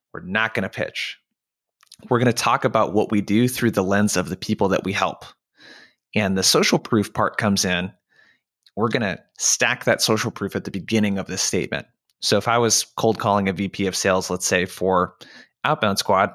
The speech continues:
I might do something like this. Uh, so I do my permission-based opener, prospect says yes.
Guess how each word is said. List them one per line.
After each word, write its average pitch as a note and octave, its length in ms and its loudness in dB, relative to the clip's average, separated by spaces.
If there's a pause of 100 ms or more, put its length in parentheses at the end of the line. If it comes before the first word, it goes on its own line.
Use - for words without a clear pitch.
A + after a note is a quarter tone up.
(140)
I F#2+ 60 -4
might G2 160 -4
do F#2+ 60 -4
something G2+ 280 -2
like G2+ 160 0
this. - 260 -2 (1600)
Uh, F2+ 480 0
so - 160 4
I - 20 4
do A2 100 0
my G#2 120 2
permission-based G2+ 480 2
opener, A#2+ 260 2
prospect G2 380 -2
says E2 180 -4
yes. - 380 -6